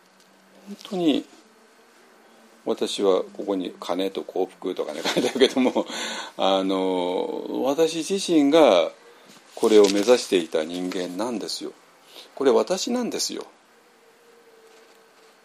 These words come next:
本当にこれ私だったの。で、一生懸命やればここにね、こういうものがあると信じてたのよ。本当に。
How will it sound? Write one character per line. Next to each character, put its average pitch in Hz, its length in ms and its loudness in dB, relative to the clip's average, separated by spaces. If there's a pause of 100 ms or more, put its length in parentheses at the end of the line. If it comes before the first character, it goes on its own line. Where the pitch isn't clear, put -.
(260)
本 202 140 -8
当 226 140 -2
に 196 60 0
こ 160 140 0
れ 147 60 8
私 120 360 2
だ 160 80 2
っ 160 60 -2
た - 160 -10
の。 76 120 -14 (1400)
で、 - 100 -6
一 - 120 -2
生 - 260 2
懸 247 200 2
命 196 100 2
や 143 80 4
れ 131 80 4
ば 117 160 8
こ 135 120 0
こ 156 120 4
に 147 320 4 (540)
ね、 139 240 2
こ 127 240 -2
う 127 60 0
い 135 80 0
う 131 40 2
も 135 120 0
の 131 120 2
が 123 180 2
あ 160 40 6
る 143 100 4
と 107 320 2
信 220 260 -6
じ - 140 -8
て 113 120 -2
た 82 120 -6
の 78 100 -12
よ。 76 80 -14 (1400)
本 107 180 -2
当 98 180 -6
に。 82 160 -12